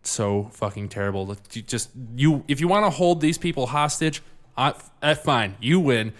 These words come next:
you can fucking sleep with that, take whatever you want. That's what I'm saying right now.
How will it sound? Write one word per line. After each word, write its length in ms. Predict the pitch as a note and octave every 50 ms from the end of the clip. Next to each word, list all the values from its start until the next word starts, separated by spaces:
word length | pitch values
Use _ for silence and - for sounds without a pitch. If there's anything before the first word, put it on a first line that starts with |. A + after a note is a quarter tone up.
| - - _
you 160 | C3 F3 G#3
can 100 | G3+ C#3+
fucking 280 | A#2+ C#3+ B2 A2 A#2+ A2
sleep 340 | - - - A#2+ A#2 A2+ -
with 140 | A2+ -
that, 300 | - A2+ G#2+ G#2+ - - - - - - - - - - -
take 240 | G#2 A#2+ D#3+ G3 G3
whatever 280 | F3+ D#3 D3 D3+ C#3 C#3
you 180 | B2+ C3+ C#3+ C3+
want. 400 | A2+ A#2 B2+ A#2 G2+ F2+ - -
That's 280 | A2 A#2+ C#3+ E3+ E3+ D3
what 80 | A#2+
I'm 180 | A2+ A#2+ A#2+ A2
saying 360 | G#2 - - G2+ F2+ - F#2+
right 180 | F#2+ F#2 - -
now. 220 | D2+ - - -